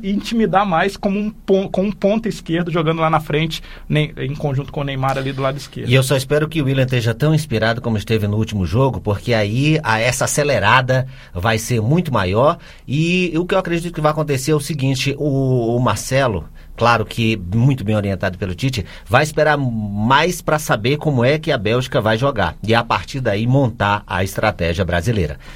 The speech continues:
Speaker 2: Mas eu acredito que a, a chegada do Marcelo, é, agrega muito à seleção, porque o Marcelo é um craque, né? Além de tudo.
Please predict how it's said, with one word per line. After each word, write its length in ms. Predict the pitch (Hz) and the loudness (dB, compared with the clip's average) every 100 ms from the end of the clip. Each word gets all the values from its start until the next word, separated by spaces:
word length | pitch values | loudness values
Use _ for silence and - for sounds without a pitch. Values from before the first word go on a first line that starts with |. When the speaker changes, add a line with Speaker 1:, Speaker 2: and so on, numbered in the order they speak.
| - - | -14 -8
Speaker 2:
Mas 160 | 76 | -4
eu 80 | 90 | -4
acredito 380 | 90 82 92 - | -4 -4 -4 -2
que 280 | 120 120 - - - | -2 -2 -4 -12 0
a, 160 | 98 | 0
a 240 | 107 - 107 | 0 -4 -4
chegada 320 | 120 117 120 | 0 0 2
do 80 | 123 | 0
Marcelo, 540 | 107 - 135 147 143 - - - | 0 0 0 0 -4 -10 -20 -8
é, 440 | 110 113 110 107 - | -2 0 2 2 0
agrega 380 | 135 131 131 | 2 2 2
muito 340 | 104 110 113 - | 2 2 2 0
à 40 | |
seleção, 360 | - 92 90 107 | -4 -4 -2 -4
porque 140 | - | -4
o 40 | 170 | -4
Marcelo 320 | - 165 170 | -4 -4 -4
é 40 | |
um 60 | 143 | -4
craque, 360 | - 87 82 | -2 -2 -2
né? 140 | 85 101 | -2 2
Além 160 | 95 90 | 2 0
de 100 | 78 | -6
tudo. 280 | - - | -10 -12